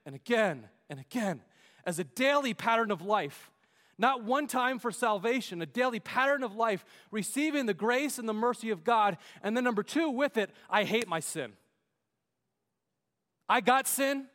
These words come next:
I have certain temptations. I have certain character weaknesses, and I hate 'em. And I look in the mirror, and I focus on those, and I fight against 'em. It's these two things.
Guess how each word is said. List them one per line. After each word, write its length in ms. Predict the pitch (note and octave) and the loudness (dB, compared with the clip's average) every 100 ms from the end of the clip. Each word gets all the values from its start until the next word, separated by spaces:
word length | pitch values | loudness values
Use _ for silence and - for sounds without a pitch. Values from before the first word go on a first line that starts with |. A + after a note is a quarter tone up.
| _ _ _ _ _ - | _ _ _ _ _ 0
I 140 | A#3+ | 2
have 220 | A#3+ B3+ | 4 2
certain 280 | - C4+ B3 | 2 -4 -4
temptations. 920 | A3 A#3+ - C4 C4 C#4 C#4 B3+ - - _ _ - - | -4 -4 0 -2 -2 -4 -6 -6 -12 -16 _ _ -10 0
I 120 | G#3+ | 2
have 160 | B3 | 2
certain 360 | F#3+ - C#4+ B3 | 0 -2 -2 -4
character 720 | F#3+ - A3 C4 C#4+ - C4 | -8 0 2 4 2 0 -2
weaknesses, 800 | A3 G3+ A#3+ C4+ B3+ C#4 C#4+ - | -2 -2 -4 -6 -6 -4 -4 -6
and 100 | - | -8
I 40 | E3+ | -2
hate 180 | G3+ E3+ | 0 -2
'em. 80 | - _ _ _ _ _ _ _ _ _ _ _ - | -4 _ _ _ _ _ _ _ _ _ _ _ -4
And 80 | |
I 40 | F3+ | 0
look 260 | F#3 C#4 | 2 2
in 80 | D4+ | 2
the 80 | C4+ | -2
mirror, 420 | B3 B3+ B3+ A#3+ - _ _ _ _ | 0 2 2 0 -6 _ _ _ _
and 80 | E3 | -6
I 40 | D#3+ | -4
focus 440 | - B3+ A3 A3 | 0 0 0 0
on 160 | A3+ G#3 | 0 2
those, 420 | G#3+ G#3+ - - _ _ _ - | 2 0 -4 -12 _ _ _ -8
and 100 | D3+ | -8
I 60 | |
fight 260 | - A#3 G#3 | -2 0 0
against 360 | D#3 B2+ - | -2 -8 -10
'em. 120 | - - _ _ _ _ _ _ _ _ _ | -20 -20 _ _ _ _ _ _ _ _ _
It's 100 | - | -8
these 160 | C#4 C4+ | -6 -2
two 200 | C#4+ D4+ | -2 0
things. 600 | D4 B3 B2+ - - | 0 0 -2 -14 -18